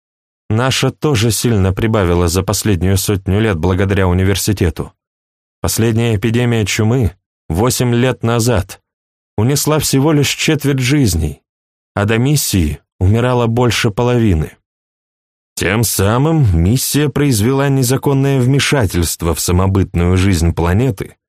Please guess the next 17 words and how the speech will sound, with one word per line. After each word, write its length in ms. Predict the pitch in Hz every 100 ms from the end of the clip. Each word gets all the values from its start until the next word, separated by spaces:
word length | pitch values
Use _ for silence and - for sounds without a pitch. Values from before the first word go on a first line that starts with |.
| _ _ _
и 100 | -
нарушила 680 | 98 110 117 143 - 95 85
кучу 420 | - 110 - 107
протоколов. 1000 | 98 104 95 98 - 78 73 65 - - _ _ _ _ _ _ _ _ _ -
Зло 300 | 87 95 90
ответил 400 | 76 85 73 76
Сергей. 560 | - 98 87 78 71 71 _ _ _ _ _ _ _ _ _ _
А 80 | 78
если 320 | 80 90 87
бы 160 | 80 80
миссия 460 | 87 90 - 85
получила 520 | 82 85 87 - 90
право 420 | 85 - 92 87 87
развернуть 800 | 90 98 85 92 107 117 104 -
производство 840 | 85 90 85 92 104 92 - 85
современных 840 | 87 90 85 92 98 101 87 80
лекарств, 800 | 85 82 - 117 113 - - -